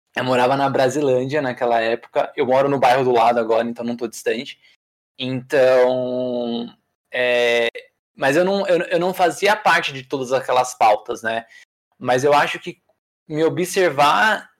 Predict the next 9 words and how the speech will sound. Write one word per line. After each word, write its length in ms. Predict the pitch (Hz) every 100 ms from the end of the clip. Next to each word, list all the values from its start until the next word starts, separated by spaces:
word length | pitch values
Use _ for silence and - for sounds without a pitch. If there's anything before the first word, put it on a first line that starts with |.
| -
numa, 440 | 165 151 151 160
na, 320 | 156 156 147 -
na, 240 | 143 156
na 120 | 147
figura 360 | 135 139 123 175
de 120 | 180
privilégio 880 | - 190 143 139 123 117 113 110 110 _ _ _
e 180 | 160 156
entender 920 | 190 233 233 196 185 147 135 117 -